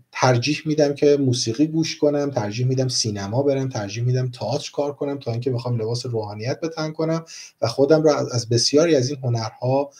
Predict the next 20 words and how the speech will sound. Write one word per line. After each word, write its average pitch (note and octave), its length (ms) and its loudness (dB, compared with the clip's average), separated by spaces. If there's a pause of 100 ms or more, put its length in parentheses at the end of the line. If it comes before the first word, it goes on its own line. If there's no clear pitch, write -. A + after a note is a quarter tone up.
(280)
محروم A#2 460 2
کنم D3 320 0
و B2+ 80 0
محدود B2 480 -2
بکنم C#3 540 -2 (440)
به A#2 420 2 (260)
مبانی G#2+ 800 0
که B2 180 0
بنا G#2+ 280 -2
هستش - 460 -8
که A2 160 -6
در G2+ 300 -6 (540)
مدرسه، G2 600 -4
مسجد G#2 520 -6 (100)
و G2+ 320 -6
یا G2+ 200 -8
اتفاقاتی - 680 -10
از G2+ 160 -8
این F#2+ 100 -18
دست F#2+ 440 -12